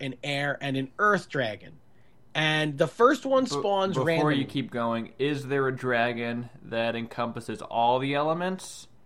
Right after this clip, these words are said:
Speaker 1: You mean Captain Dragon?
Speaker 2: Or, like, uh, an Avatar dragon?
Speaker 1: Well, there's Elder Dragon as well.
Speaker 2: Oh, okay, so there is.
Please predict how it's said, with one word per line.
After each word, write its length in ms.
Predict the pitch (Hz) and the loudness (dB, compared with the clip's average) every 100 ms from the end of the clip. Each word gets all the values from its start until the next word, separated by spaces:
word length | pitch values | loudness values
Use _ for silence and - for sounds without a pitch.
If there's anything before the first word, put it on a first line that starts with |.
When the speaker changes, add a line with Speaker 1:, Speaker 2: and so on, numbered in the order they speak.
| - | -6
Speaker 1:
You 60 | 170 | -2
mean 100 | 156 | 0
Captain 400 | 165 160 156 175 | 0 0 0 0
Dragon? 480 | 175 180 190 214 196 | 2 2 0 -6 -4
Speaker 2:
Or, 180 | 127 123 | -2 0
like, 360 | 117 117 117 120 | 0 0 -2 -2
uh, 400 | 113 110 92 104 | 0 2 2 0
an 140 | 117 | -2
Avatar 680 | - 120 127 131 143 143 147 | -2 0 0 -2 -4 -2 -2
dragon? 640 | 143 139 147 156 180 185 - - - - - | -2 -2 -2 -2 -2 -4 -8 -20 -20 -20 -10
Speaker 1:
Well, 200 | 190 208 | 4 8
there's 220 | 202 180 156 | 8 8 4
Elder 320 | 214 233 185 | 4 6 4
Dragon 380 | 135 135 120 113 | 0 -2 -6 -8
as 140 | 110 131 | -14 -10
well. 180 | 139 107 | -8 -2
Speaker 2:
Oh, 100 | 117 123 | 2 2
okay, 280 | 127 107 107 | 0 -2 -2
so 120 | 123 | -4
there 220 | 123 131 | 0 2
is. 340 | 107 - - | 0 -4 -14